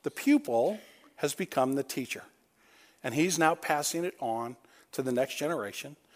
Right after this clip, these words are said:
who passed it on to the next generation, who passed it on to the next generation, and eventually that message has ended up here at Green Tree Community Church in two thousand seventeen, because that's how God works. God is faithful, and he calls us to actively proclaim, to actively pray,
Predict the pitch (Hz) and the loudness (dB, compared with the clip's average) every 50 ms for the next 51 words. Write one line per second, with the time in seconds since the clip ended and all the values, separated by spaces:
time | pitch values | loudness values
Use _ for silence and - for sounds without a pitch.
0 | - - - - - 127 - 135 135 131 - - 139 131 143 - - 156 151 139 | -20 -20 -14 -6 -4 4 6 6 6 6 4 2 4 4 4 4 2 2 2 4
1 | 127 131 131 - - 147 160 139 110 107 - - 131 117 - 127 127 - - 147 | 4 2 0 0 -4 -4 -4 -4 -6 -6 -6 -8 -8 0 2 2 2 2 2 4
2 | 139 151 147 135 139 135 - - 139 143 156 147 127 - 156 160 156 151 143 180 | 4 4 4 2 0 0 2 0 0 2 2 2 2 2 0 0 2 6 8 8
3 | 240 - - 160 151 170 185 - - - - - - - 147 180 226 180 165 151 | 8 8 6 8 8 8 8 8 2 -14 -14 -8 4 10 10 10 10 10 6 6
4 | 147 - 175 165 156 175 156 143 147 143 139 143 135 147 156 - - - - 247 | 6 6 2 0 0 0 2 4 4 4 4 2 0 0 0 0 -6 -6 -2 0
5 | 208 160 156 175 214 214 - - _ _ _ _ _ _ - - 151 139 131 143 | 2 2 2 0 0 -4 -8 -20 _ _ _ _ _ _ 2 2 2 2 2 0
6 | 147 147 - 170 185 - 180 170 165 170 202 226 196 - - 127 139 143 - 170 | 0 0 0 0 0 2 2 2 4 4 2 0 -2 -4 -4 -4 -4 -4 -4 -4
7 | 175 160 - - - 139 139 - 127 127 135 139 123 147 143 127 - - 147 143 | -4 -4 -4 -6 -6 -6 -4 -4 -2 -2 -2 -2 -2 -4 -10 -8 -6 -2 -2 -2
8 | 139 151 147 - - 190 175 135 - _ _ _ _ _ - - - - - - | -2 -2 -4 -8 -8 -8 -8 -8 -10 _ _ _ _ _ -20 -20 -20 -20 -20 -20
9 | - - 143 165 160 135 143 147 143 - - 165 165 139 131 127 123 131 131 135 | -8 0 2 2 6 8 6 6 6 6 6 6 4 6 4 2 2 2 2 2
10 | 147 147 117 95 - - - - - _ _ _ _ _ _ - - 113 139 170 | 2 2 2 0 -10 -12 -12 -12 -14 _ _ _ _ _ _ -8 -4 -2 -2 0
11 | - - - - 160 151 - - - 156 156 156 - - - - - - _ - | -2 -2 2 4 4 4 4 0 -2 -2 -4 -4 -6 -18 -20 -20 -20 -20 _ -2
12 | 147 143 139 - - - 170 175 185 190 - - 135 131 139 - - - - - | -2 -2 0 0 4 6 8 10 10 8 8 6 2 2 2 -2 -4 -4 -4 -2
13 | - 147 143 143 139 139 - 143 143 156 170 170 - 185 170 180 185 180 180 - | 0 2 2 2 2 2 2 6 6 6 6 6 2 2 6 8 6 6 8 4
14 | 151 135 - - - - 151 160 180 214 254 240 - - 156 - 143 151 156 - | 2 2 0 0 0 2 4 4 6 4 2 0 0 0 0 4 4 4 4 4
15 | - 156 143 147 147 143 135 - - - 175 180 196 196 202 185 | 0 -2 2 2 2 0 0 -2 6 10 10 12 12 10 8 6